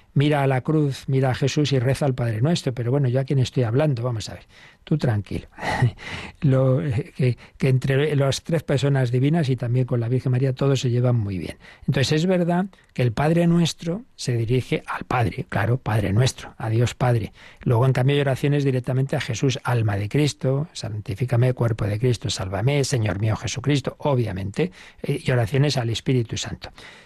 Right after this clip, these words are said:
Pero que no hay que armarse líos, porque, eh, que el Señor ya entiende, ¿no? Pues, eh, Jesús dice, "Quien me ve a mí ha, ha visto al Padre". Es decir, que, que distinguimos las personas, pero, mm, Cristo es camino para el Padre. Entonces,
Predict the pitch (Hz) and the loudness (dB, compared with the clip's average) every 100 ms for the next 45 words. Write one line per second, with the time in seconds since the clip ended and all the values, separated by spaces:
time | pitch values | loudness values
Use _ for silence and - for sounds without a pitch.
0 | - - 147 139 151 190 180 135 104 - | -8 -2 0 2 2 0 0 -2 -2 -4
1 | 131 127 123 - 101 90 92 - 135 123 | 0 0 0 -4 -6 -6 -8 -4 -2 0
2 | - 120 - - - - - _ 143 131 | 0 -2 -2 -12 -20 -20 -20 _ 0 2
3 | 135 123 107 123 135 160 139 110 143 139 | 2 -2 0 2 4 2 0 0 0 0
4 | 101 104 139 165 - 107 - - - _ | 0 -2 -2 -2 -4 -6 -8 -14 -20 _
5 | - 123 120 117 113 120 - - 120 139 | -4 0 0 0 -2 -4 -8 0 2 2
6 | 123 123 135 147 135 135 135 147 156 160 | 2 2 0 0 2 2 2 2 2 2
7 | 156 160 - - - 127 139 139 - 104 | 0 -2 -4 -14 -10 -6 -2 -2 -2 -4
8 | 135 151 117 - _ - 120 127 117 110 | -2 -2 -2 -6 _ -16 -4 -4 -2 -6
9 | 120 - 123 110 - 117 127 139 127 123 | -8 -8 -2 -2 2 2 4 2 2 0
10 | 151 135 151 156 175 - - - _ - | -2 0 0 0 -2 -10 -20 -20 _ -2
11 | 123 131 - 151 117 117 131 139 - 117 | 2 2 0 -2 -2 -2 -6 -6 0 -2
12 | - 143 - - 107 160 151 120 113 101 | 2 0 0 -2 2 2 2 0 -6 -8
13 | 104 123 113 101 101 120 123 - | -4 -2 -2 -4 -2 0 2 0